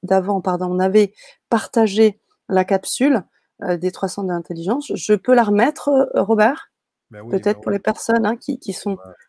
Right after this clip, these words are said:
Speaker 1: ce
Speaker 2: ouais.
Speaker 1: qu'a, celui que vous offre Robert. Donc, je vous invite à le faire et vraiment nous faire un petit retour dans la partie contact, L G C. Euh, euh, faites-nous vos petits, vos petits retours et puis, euh, comme ça, on pourra aussi, euh, on pourra avancer là-dessus ensemble encore.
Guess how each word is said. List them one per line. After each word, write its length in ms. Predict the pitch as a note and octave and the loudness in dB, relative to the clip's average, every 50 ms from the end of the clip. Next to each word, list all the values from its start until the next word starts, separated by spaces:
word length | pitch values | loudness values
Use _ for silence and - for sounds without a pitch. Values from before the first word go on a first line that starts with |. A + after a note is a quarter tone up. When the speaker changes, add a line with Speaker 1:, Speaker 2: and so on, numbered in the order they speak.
| _ _ | _ _
Speaker 1:
ce 140 | - - F#3+ | -18 -14 -4
Speaker 2:
ouais. 40 | |
Speaker 1:
qu'a, 180 | - G3 G3+ G3+ - | 0 0 0 0 -4
celui 320 | - - - - G3+ F3+ - _ | -8 -12 -10 -10 -12 -12 -12 _
que 100 | - G#3 | -4 -2
vous 220 | F#3 F3+ G3 F#3+ | -2 0 2 2
offre 260 | A3 A3+ - - A#3 | 2 2 2 0 -2
Robert. 460 | G#3 F#3+ G3 F3+ F#3 F#3+ A3 C4 C4+ - _ _ _ _ _ _ _ | 0 2 2 4 4 4 4 2 0 -4 _ _ _ _ _ _ _
Donc, 300 | F#3 E3 F#3 F#3+ F#3 F3 | -8 -4 -4 -4 -4 -6
je 80 | - F#3 | -8 -8
vous 140 | G3+ G3 G3+ | -4 0 0
invite 240 | G#3 G3 G#3 F#3+ - | 0 0 0 0 0
à 60 | G3+ | -2
le 40 | F#3 | 0
faire 240 | - - A#3+ A#3 A3 | 0 0 0 2 2
et 120 | G#3 - - _ _ _ _ | -2 -4 -6 _ _ _ _
vraiment 260 | - F#3 A#3 A#3+ C4 | -2 0 2 2 4
nous 120 | B3+ B3 A3+ | 2 2 0
faire 180 | - - A#3+ | 0 0 0
un 120 | A3+ A3+ A3 | 0 0 0
petit 120 | - - | -2 -4
retour 420 | A3 A#3 A3+ A3 - A#3+ B3 A#3 A3 | -4 -4 -4 -4 -4 -6 -4 -4 -4
dans 160 | F#3+ G3 G3 | -4 -6 -6
la 120 | G3 F#3+ | -6 -6
partie 300 | - G#3+ - - - - | -6 -8 -8 -8 -16 -10
contact, 420 | - A3+ A3+ - A#3 A#3 A3+ - A3+ | -6 -6 -2 2 2 0 2 2 0
L 100 | G#3 F#3+ | 0 2
G 160 | F#3 G#3+ G#3 | 0 0 0
C. 320 | - - - A#3 A#3 A#3 | 0 2 4 6 6 6
Euh, 100 | G#3+ F#3+ F#3 - _ _ - - - _ _ - | 6 4 2 -4 _ _ -20 -20 -20 _ _ -6
euh, 380 | G3+ F3+ F#3 - - - A#3 A#3 G3 | -6 -6 -4 -6 -8 -8 -10 -10 -12
faites-nous 420 | - - A3+ A#3 - - B3+ B3+ | -2 0 0 0 2 2 2 2
vos 140 | A3+ A3+ G#3 | 2 0 0
petits, 420 | - - - - G3+ G3+ G3 F#3+ | -2 -6 -10 -8 -6 -4 -4 -2
vos 100 | F#3 G#3 | -2 -4
petits 220 | G3+ - - - A3+ | -4 -6 -2 -2 0
retours 560 | F#3+ G3+ G3 G3 - - A3+ A#3 A#3+ A#3 A3 | 2 2 0 0 0 0 2 2 4 6 4
et 80 | F#3 | 4
puis, 320 | F3 - - - F#3 F#3 F3 | 2 0 -8 -6 -2 -2 0
euh, 320 | E3+ E3+ E3 E3 D#3+ - - - | 0 -2 -4 -4 -4 -6 -8 -8
comme 160 | - E3+ E3 | -8 -10 -10
ça, 160 | - - G#3 | -8 -8 -8
on 60 | F#3 | -8
pourra 240 | F3+ - F#3+ F#3+ F#3+ | -6 -4 -2 -2 0
aussi, 400 | F#3 F3 - - - - G3+ F#3+ | -2 -2 -6 -10 -6 -2 0 0
euh, 160 | F3 E3+ E3 E3 - _ _ _ _ _ _ _ _ _ _ _ - - _ _ _ _ - | 0 0 -2 -6 -10 _ _ _ _ _ _ _ _ _ _ _ -20 -20 _ _ _ _ -6
on 80 | F#3 | -6
pourra 300 | F3 - G3+ F#3+ G#3 G#3+ | 0 0 2 2 4 2
avancer 340 | G#3 F#3 G3+ F#3+ F#3+ - A3 | 4 2 0 0 0 0 2
là-dessus 580 | G#3 G3+ G3+ - - - - A3 A3 A3 - _ - | 2 2 2 0 -8 -4 0 0 0 0 -2 _ 0
ensemble 580 | A3 A3 A3+ - - - - A#3 A#3+ A3 - - - | 2 2 2 0 -2 0 0 2 2 0 -2 -4 -4
encore. 680 | G#3 G3+ - - - F#3 F#3 F#3 F#3 F#3 - - - | -4 -4 -4 0 2 4 4 4 2 -2 -8 -16 -20